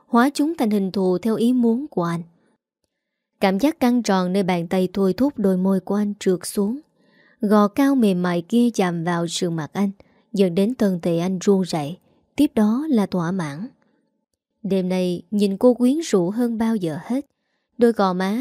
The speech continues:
đỏ ửng, đôi môi tươi mọng, ánh mắt trong veo và sắc màu tươi thắm hơn chính là nụ hồng mai kia. Chúng nở rộ trong đêm tối, hút hồn người xem.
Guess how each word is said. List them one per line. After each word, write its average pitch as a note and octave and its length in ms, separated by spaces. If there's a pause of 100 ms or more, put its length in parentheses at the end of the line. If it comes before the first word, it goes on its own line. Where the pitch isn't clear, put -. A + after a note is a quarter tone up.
đỏ F3+ 200
ửng, F#3 380 (360)
đôi G3 200
môi F#3 340
tươi A3+ 180
mọng, F3+ 300 (380)
ánh G3+ 200
mắt C#4+ 240
trong F#3+ 260
veo F#3+ 260 (460)
và F#3 500 (160)
sắc - 320
màu F#3+ 200
tươi A3+ 220
thắm A#3+ 240
hơn A#3+ 260 (340)
chính D4+ 180
là D4 120
nụ G3 240
hồng F3+ 280
mai G#3 300
kia. G#3+ 220 (560)
Chúng D#4 200
nở A3+ 220
rộ F#3 280
trong F3+ 200
đêm E3+ 220
tối, F3+ 320 (520)
hút F4 280
hồn F#3+ 320
người E3+ 220
xem. F#3+ 260